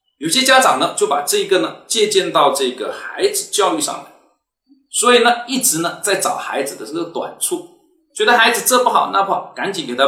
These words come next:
补，希望把这些短处呢，都补好起来。徐老师想说的是，这其实是一个不合适的一个类比。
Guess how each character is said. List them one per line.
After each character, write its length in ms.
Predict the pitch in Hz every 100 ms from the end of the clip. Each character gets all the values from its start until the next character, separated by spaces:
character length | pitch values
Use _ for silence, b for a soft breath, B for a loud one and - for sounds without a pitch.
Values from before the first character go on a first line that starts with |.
| 139
补， 80 | - - _ _
希 140 | -
望 160 | 196 202
把 120 | -
这 120 | -
些 120 | 170 160
短 220 | - -
处 200 | - 156
呢， 220 | 139 -
都 120 | - 143
补 200 | - 202
好 220 | - -
起 200 | - -
来。 160 | - _ _ _ _ _ _ _ _ _ _
徐 160 | - 220
老 200 | 226 -
师 140 | -
想 240 | - - -
说 240 | - 139
的 80 | 131
是， 200 | 127 156 - - _ _ _ _
这 160 | 254 269
其 260 | - 147
实 160 | 151 135
是 220 | 135 175
一 60 | 160
个 100 | 180
不 220 | - 240
合 340 | - - -
适 200 | - 202
的 120 | -
一 80 | -
个 100 | -
类 280 | 143 226 240
比。 160 | -